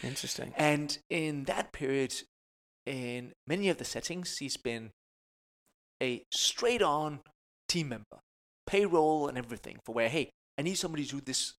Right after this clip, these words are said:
Speaker 2: particular task, office manager, finance, and right now, it is a setting so small that it doesn't matter whether that is your particular expertise. I just need a buddy which I can trust.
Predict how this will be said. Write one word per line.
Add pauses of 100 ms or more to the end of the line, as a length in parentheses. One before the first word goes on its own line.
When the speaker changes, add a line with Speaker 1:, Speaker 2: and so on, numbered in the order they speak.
Speaker 2:
particular
task, (720)
office
manager,
finance, (340)
and (600)
right
now, (760)
it
is (140)
a
setting
so
small (280)
that (840)
it
doesn't
matter
whether
that
is
your
particular
expertise.
I
just
need
a
buddy
which
I
can
trust.